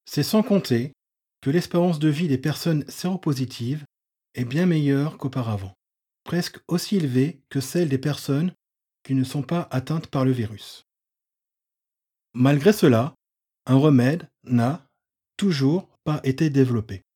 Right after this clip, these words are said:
ce qui signifie qu'une personne atteinte du sida l'est pour le restant de sa vie. Grâce aux lois du gouvernement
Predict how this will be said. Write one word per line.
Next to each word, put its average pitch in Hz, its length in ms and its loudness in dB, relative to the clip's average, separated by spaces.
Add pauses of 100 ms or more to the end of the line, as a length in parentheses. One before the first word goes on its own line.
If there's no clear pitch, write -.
(360)
ce - 160 -4
qui 196 140 -2
signifie 151 680 2 (220)
qu'une 156 200 -4
personne 175 440 0
atteinte 170 400 -2
du 123 100 -2
sida 113 440 -4 (520)
l'est 139 380 4
pour 139 140 -2
le 117 80 0
restant 135 360 -2
de 135 60 0
sa 113 180 -4
vie. 98 220 -10 (960)
Grâce 147 460 -4
aux 147 140 2
lois 151 280 2
du 131 100 -4
gouvernement 127 720 0